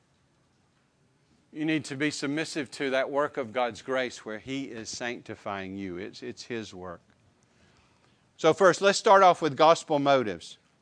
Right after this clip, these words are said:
Let me, let me give you a sentence and then try to break that open. The first thing I want to say to you is let humiliation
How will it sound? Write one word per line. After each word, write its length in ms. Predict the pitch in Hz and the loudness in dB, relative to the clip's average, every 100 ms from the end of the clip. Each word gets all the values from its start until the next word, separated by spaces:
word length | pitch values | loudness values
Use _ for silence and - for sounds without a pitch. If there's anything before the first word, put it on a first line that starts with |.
| _ _ _ _ - - _ | _ _ _ _ -20 -20 _
Let 220 | 135 175 214 | 0 2 4
me, 180 | 208 147 | 0 -2
let 180 | 170 190 | -2 0
me 300 | 202 190 143 - _ _ _ _ _ 131 | 0 -2 -6 -18 _ _ _ _ _ -6
give 200 | 180 185 | -4 0
you 140 | 185 | 0
a 60 | 156 | 0
sentence 460 | - 170 165 - | -2 -4 -4 -6
and 100 | 139 | -6
then 160 | 139 135 | -4 -4
try 220 | - 147 | 2 2
to 80 | 135 | 2
break 320 | 120 131 131 | 0 -2 0
that 180 | 117 110 | -2 0
open. 320 | 107 - 92 _ _ _ _ _ _ _ _ _ _ _ _ _ _ _ _ _ _ | -2 -4 -14 _ _ _ _ _ _ _ _ _ _ _ _ _ _ _ _ _ _
The 80 | 131 | -2
first 200 | 185 180 | 0 0
thing 160 | 196 | 2
I 60 | 180 | 2
want 200 | 165 156 | 2 -2
to 40 | |
say 220 | 135 156 147 | -2 -2 -2
to 180 | - | -4
you 180 | 131 127 | -4 -4
is 220 | 113 123 | -6 -8
let 260 | 131 160 135 | -4 -4 -4
humiliation 1120 | - 151 151 175 170 165 151 135 - 104 95 | -6 -4 0 0 0 2 0 -2 -8 -10 -10